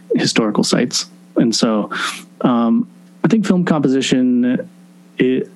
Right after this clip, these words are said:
like, I, I, I see film in, okay, I, I see, like, film score as always being, like, serving the film, but in this case, I wanted it to be an equal balance,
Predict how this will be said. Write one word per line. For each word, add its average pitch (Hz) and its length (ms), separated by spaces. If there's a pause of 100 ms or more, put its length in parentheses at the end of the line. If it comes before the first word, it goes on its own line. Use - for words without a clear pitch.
like, 139 220
I, 135 140
I, - 320
I 135 60
see 135 200
film 131 320
in, 113 400 (1300)
okay, 113 200 (320)
I, 135 280
I 147 80
see, 165 200
like, - 280
film 139 260
score 151 300
as 127 100
always 120 220
being, 117 260
like, 110 380 (140)
serving 120 680
the 113 80
film, 113 480 (120)
but 123 120
in 123 120
this 131 180
case, 127 240
I 117 60
wanted 113 240
it 101 80
to 117 60
be 104 260
an 113 120
equal 113 300
balance, 101 500